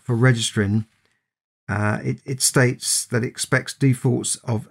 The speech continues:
eight percent of its loans this year, up from three percent in two thousand fifteen. It also says that while there have been no defaults, uh, there have so far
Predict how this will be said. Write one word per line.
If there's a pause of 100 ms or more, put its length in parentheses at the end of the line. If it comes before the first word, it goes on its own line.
(100)
eight
percent
of
its
loans
this
year,
up
from
three
percent
in
two
thousand
fifteen. (720)
It
also
says
that
while
there
have (440)
been
no
defaults, (640)
uh, (140)
there
have (1200)
so
far